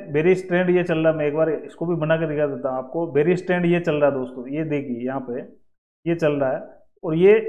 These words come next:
ऐसे break करके फिर नीचे चला जाएगा। एक तो ये ट्रेंड line होता है, इसको भी break कर देगा, एक ये वाला होता है ना, इस जो अपना पहले वाला swing है, इसको भी यहाँ से भी liquidity लेके फिर नीचे चला जाएगा।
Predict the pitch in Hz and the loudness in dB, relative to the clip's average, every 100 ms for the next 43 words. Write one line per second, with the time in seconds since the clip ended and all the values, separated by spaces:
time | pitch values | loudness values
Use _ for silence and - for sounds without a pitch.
0 | 165 165 202 170 135 185 190 185 202 196 | -4 0 0 0 0 0 2 2 2 2
1 | 208 196 196 175 151 143 135 147 156 - | 2 2 0 0 2 2 0 -2 -4 0
2 | 202 190 190 190 165 180 196 185 175 190 | 4 6 4 2 0 2 2 0 2 2
3 | 175 - 190 196 170 190 190 180 185 196 | 2 -2 0 2 2 0 2 0 0 0
4 | 185 175 170 170 185 185 156 - 165 190 | 0 -2 0 0 2 2 2 2 0 -2
5 | - - _ _ _ _ 156 160 160 - | -10 -18 _ _ _ _ -4 -4 -4 -8
6 | 147 160 156 151 160 175 170 165 156 160 | -10 -2 0 0 0 0 2 0 -2 -4
7 | 156 147 151 - 175 180 214 - - - | -2 -2 -4 -6 -4 0 -2 -4 -16 -20
8 | _ _ _ 151 175 196 196 190 160 175 | _ _ _ 2 2 2 0 0 0 -2
9 | 180 185 185 170 185 233 233 185 170 175 | -2 -2 0 0 0 0 -2 -2 -2 -2
10 | 160 147 135 127 110 | -2 -2 -2 -4 -8